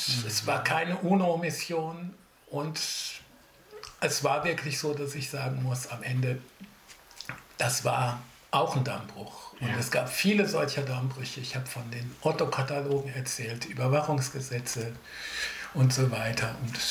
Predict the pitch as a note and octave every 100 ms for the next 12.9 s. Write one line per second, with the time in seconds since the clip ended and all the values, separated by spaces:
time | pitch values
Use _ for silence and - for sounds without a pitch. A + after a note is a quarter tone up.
0 | - - D4 D4+ - - - D3+ F3+ -
1 | D#3+ D#3+ F3 G3+ - G3 F#3+ F3 E3 E3
2 | D#3+ D#3 C#3 D#3+ F3 C#3 - C#3+ C3 C3
3 | E3+ E3 D3+ B2+ D3+ D3 C3+ - C#3+ C#3
4 | C#3 B2+ B2+ - - - - - - -
5 | - - - C3+ B2 A2+ A2 - D#3 C3+
6 | E3 E3 D#3 - D3 D3+ C#3+ C3 C3 D3+
7 | C#3 C#3+ C#3 B2 B2 C3+ C3 - - B2
8 | B2+ - C3+ D3 D3 C#3 C3+ D3+ D#3 D#3+
9 | D3 C#3+ C3+ - C#3 C#3 C#3 - B2+ B2
10 | - B2+ A#2+ - C#3+ D3+ D#3+ C#3 C3+ B2+
11 | D3+ C3 C3 C3+ C3 C3 E3 - D3+ D3+
12 | D3+ C#3+ C#3 C#3+ D3 B2 - - -